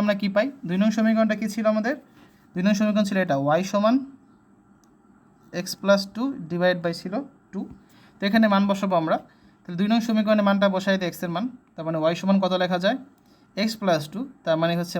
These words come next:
মাইনাস টু plus টু divide by হচ্ছে টু, বা y সমান জিরো বাই টু, বা y সমান কত? জিরো। তার মানে x এর মান যখন মাইনাস টু, y এর মান হচ্ছে তখন জিরো,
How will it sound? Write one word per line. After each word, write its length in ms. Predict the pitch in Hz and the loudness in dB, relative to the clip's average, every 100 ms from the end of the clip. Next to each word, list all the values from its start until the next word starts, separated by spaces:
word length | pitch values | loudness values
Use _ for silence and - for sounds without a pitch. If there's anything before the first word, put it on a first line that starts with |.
| 151 | 0
মাইনাস 340 | 151 160 190 196 - | 0 0 0 -2 -8
টু 100 | 214 277 - _ _ _ - | -8 -8 -10 _ _ _ -6
plus 240 | 160 151 - - | -2 -2 -4 -10
টু 80 | 220 - - - - 143 | -10 -10 -20 -18 -12 -6
divide 320 | 180 185 175 170 | 0 2 2 -2
by 80 | 160 | -4
হচ্ছে 180 | 156 160 - | -6 -10 -10
টু, 100 | 180 269 - _ _ - _ _ _ _ - _ _ _ _ _ _ _ _ _ - - 151 147 | -10 -10 -18 _ _ -20 _ _ _ _ -20 _ _ _ _ _ _ _ _ _ -20 -12 -4 0
বা 120 | 147 196 - - _ _ _ - 147 160 202 | 2 0 -6 -20 _ _ _ -10 2 4 4
y 20 | - | 2
সমান 260 | 170 151 262 254 - _ _ _ - 135 | 0 2 0 -2 -16 _ _ _ -12 -10
জিরো 220 | 139 190 214 190 | -2 0 2 4
বাই 120 | 151 147 | 2 0
টু, 80 | 170 285 - _ _ _ _ _ _ _ _ _ _ _ _ - _ - - | -6 -8 -10 _ _ _ _ _ _ _ _ _ _ _ _ -20 _ -20 -8
বা 80 | 147 147 | 0 2
y 40 | 160 | 2
সমান 160 | 180 190 196 | 0 0 2
কত? 120 | 190 294 - 156 | 0 -4 -8 -6
জিরো। 180 | 160 151 - - _ _ _ - | -2 -2 -6 -16 _ _ _ -2
তার 100 | 180 | 2
মানে 120 | 196 190 | 4 2
x 20 | 190 | 0
এর 60 | 214 | 0
মান 80 | 214 220 | 2 2
যখন 160 | 220 226 185 | 2 2 2
মাইনাস 240 | 180 202 - | 2 0 -2
টু, 80 | 294 180 | -6 2
y 40 | 165 | 4
এর 60 | 170 | 4
মান 80 | 180 | 2
হচ্ছে 180 | 190 196 277 | 0 0 -4
তখন 180 | 196 285 269 - 156 | 0 0 0 -4 -2
জিরো, 180 | 190 | 0